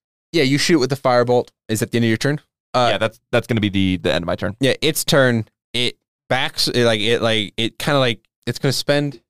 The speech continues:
Speaker 1: you both once again get the image of it, like, me go this way, you go whatever way you came from.
Speaker 2: Jib, Jib now getting this image is, like,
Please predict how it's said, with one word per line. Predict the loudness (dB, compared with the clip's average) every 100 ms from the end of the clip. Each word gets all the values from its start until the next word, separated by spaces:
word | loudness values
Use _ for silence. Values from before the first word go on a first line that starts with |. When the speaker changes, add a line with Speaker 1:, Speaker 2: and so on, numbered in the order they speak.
| _ -4
Speaker 1:
you | 0
both | 2 0
once | 0 0
again | 0 0 0
get | -2
the | -2
image | 0 2 2 2
of | 0
it, | 2 0
like, | 0 -2 -4 -8 _ _ 0
me | 2 2
go | 4 4
this | 2 2
way, | 2 2 2 0 -2
you | 2 0
go | 2 2 4 4
whatever | 4 4 4
way | 4 2
you | 0
came | 0 0 0
from. | 0 0 2 2
Speaker 2:
Jib, | -2 -2
Jib | 0 0
now | 0 0
getting | 0 -2 0
this | -2 -2
image | -2 -2 -2
is, | -4
like, | -2 -4 _